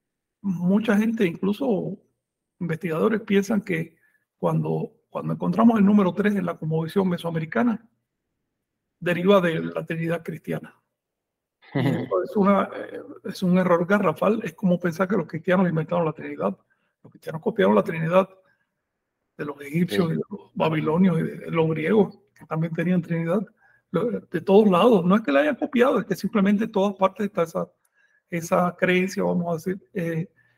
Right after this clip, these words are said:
Speaker 1: y por supuesto que si está en toda Asia también, está en América,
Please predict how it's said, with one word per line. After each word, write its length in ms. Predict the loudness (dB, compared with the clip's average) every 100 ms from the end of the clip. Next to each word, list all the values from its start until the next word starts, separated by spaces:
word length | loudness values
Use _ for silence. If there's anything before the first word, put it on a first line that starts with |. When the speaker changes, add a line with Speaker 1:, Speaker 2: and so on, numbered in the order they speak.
| _ _
Speaker 1:
y 80 | -10
por 180 | -10 -12
supuesto 340 | -10 -8 -2
que 80 | -2
si 100 | -4
está 160 | -2 0
en 140 | 2
toda 340 | 4 4 4
Asia 220 | 2 -2 -2
también, 360 | 2 2 2
está 180 | 0 -6
en 80 | -4
América, 460 | -2 -2 -4 -8